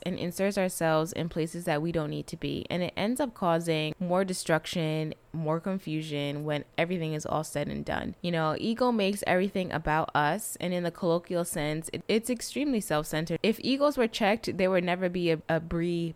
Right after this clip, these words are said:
B Q. There would never be a Brianna Khan. That would have never happened if ego wasn't involved.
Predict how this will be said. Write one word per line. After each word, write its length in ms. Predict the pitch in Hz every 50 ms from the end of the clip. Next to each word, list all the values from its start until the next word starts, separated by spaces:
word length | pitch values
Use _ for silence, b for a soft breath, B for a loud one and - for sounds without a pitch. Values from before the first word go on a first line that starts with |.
| - -
B 220 | - 180 170 156 - -
Q. 400 | - - 165 147 143 151 156 160
There 100 | 170 170
would 120 | 175 190
never 240 | 190 190 190 196 196
be 180 | 180 180 175 175
a 60 | 170
Brianna 500 | 170 175 165 156 160 - - - - -
Khan. 440 | - - 175 160 - - - - - - -
That 240 | 202 190 190 185 196
would 120 | 214 220
have 180 | 208 190 170 165
never 240 | 175 175 180 170 165
happened 480 | 160 - - 165 170 165 - 151 156
if 100 | 151 151 - -
ego 260 | - 175 165 156 147
wasn't 300 | 151 143 151 143 139 -
involved. 160 | - 151 -